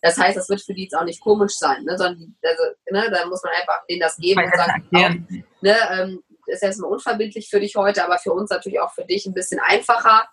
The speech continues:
Speaker 2: Ja.
Speaker 1: ne, wenn wir deine Daten schon mal haben. Und ich sag mal, in der Regel werden wahrscheinlich auch die meisten sagen, "Ist okay." Dann kann man ja immer noch sagen, wenn du dann eben zeitnah dich jetzt nicht meldest, kann man ja auch mit demjenigen absprechen, dann löschen wir die Daten natürlich. Ne? Und wir machen damit auch nichts weiter, sondern es geht nur darum,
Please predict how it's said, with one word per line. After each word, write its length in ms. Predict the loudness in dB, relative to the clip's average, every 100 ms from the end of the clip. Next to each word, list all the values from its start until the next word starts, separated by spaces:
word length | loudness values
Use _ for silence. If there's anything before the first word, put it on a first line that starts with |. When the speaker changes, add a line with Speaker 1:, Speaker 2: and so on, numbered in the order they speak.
| _ _ -4
Speaker 2:
Ja. 160 | 2
Speaker 1:
ne, 60 | 4
wenn 80 | 4
wir 80 | 2
deine 200 | 0 2
Daten 240 | 2 2
schon 160 | -4 -2
mal 140 | 0
haben. 280 | 4 2 2
Und 80 | -6
ich 80 | -4
sag 140 | -4
mal, 80 | -2
in 60 |
der 160 | 0 0
Regel 280 | 0 -2 0
werden 140 | -2
wahrscheinlich 300 | -6 -4 -4
auch 40 | -4
die 120 | 0
meisten 360 | 0 0 -2
sagen, 200 | 0 0
"Ist 120 | 0 -4
okay." 340 | -2 -2 -2 _ _ _
Dann 140 | -2 2
kann 140 | 2
man 100 | 2
ja 100 | 2
immer 140 | 2
noch 140 | 2 2
sagen, 200 | 0 0
wenn 120 | -2
du 60 | -2
dann 120 | -2
eben 200 | -4 -4
zeitnah 420 | 2 2 2 -2
dich 140 | -2
jetzt 180 | -4 -4
nicht 160 | -6 0
meldest, 560 | 2 4 4 2 -6 _ _ _
kann 120 | -4
man 100 | 0
ja 80 | 0
auch 60 | 0
mit 120 | 0
demjenigen 480 | -2 -2 -4 -2 0
absprechen, 760 | 0 0 -2 -2 0 -2 -2
dann 320 | 2 2 0 0
löschen 320 | 0 0 -2
wir 80 | 0
die 100 | 2
Daten 300 | 0 2 -2
natürlich. 520 | -4 -4 -4 -4 -2
Ne? 120 | 0
Und 80 | 2
wir 100 | 2
machen 240 | 2 0
damit 180 | -4 -2
auch 100 | -6
nichts 260 | -6 -8 2
weiter, 280 | 2 2 -2
sondern 240 | -4 -6
es 140 | -6 -12
geht 120 | -16
nur 120 | -8
darum, 320 | -4 -2 -4